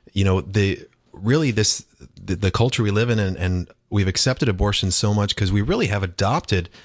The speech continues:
this contraceptive mindset, really. And, and when contraceptive fails us, that's when abortion comes. If we're, if we're engaging, um, in,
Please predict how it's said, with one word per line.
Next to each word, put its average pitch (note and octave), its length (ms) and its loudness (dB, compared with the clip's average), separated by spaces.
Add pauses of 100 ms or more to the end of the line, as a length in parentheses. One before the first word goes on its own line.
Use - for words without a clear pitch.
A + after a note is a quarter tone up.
(280)
this F#2+ 160 2
contraceptive A2 880 0
mindset, F2+ 640 0 (160)
really. G#2+ 280 0
And, F#2 220 0
and F#2 320 -2
when G#2 240 0
contraceptive G2+ 640 -2
fails C3+ 460 0
us, F2+ 260 -2 (340)
that's A2+ 260 -2
when G2 100 4
abortion F2 460 0
comes. E2+ 260 0
If F#2 100 -4
we're, A2+ 180 2
if G2+ 140 -2
we're A2+ 180 0
engaging, G2+ 640 -2 (520)
um, E2+ 380 0
in, G2 380 0